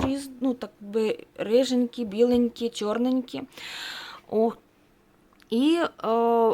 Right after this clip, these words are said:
різні очки в них, є карі очі, є, е, такі, е,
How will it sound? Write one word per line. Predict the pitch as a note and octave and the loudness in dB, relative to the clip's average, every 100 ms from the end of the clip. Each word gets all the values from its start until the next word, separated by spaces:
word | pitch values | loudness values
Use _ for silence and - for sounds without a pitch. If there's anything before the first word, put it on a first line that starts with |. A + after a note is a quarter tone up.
| - | 0
різні | - E4+ D#4 B3+ | 0 2 4 2
очки | - F#3 F#3 - - D#4 F4+ F4+ _ | 2 -2 -2 -4 -4 -2 -2 -6 _
в | D#4 | -6
них, | D#4+ D#4+ | -4 -4
є | A#3 A3 | -4 -6
карі | - G#3+ A#3+ C#4+ D4+ | -2 2 4 4 4
очі, | D4 D4 D4 - C#4 C#4 | 2 2 2 -2 -2 -2
є, | A#3 G#3 G3+ | 0 -2 0
е, | F#3+ F#3 F#3+ F#3 F#3 | 0 0 0 -2 -2
такі, | F3+ F#3 - F#3 | -6 -10 -10 -6
е, | F3+ | -4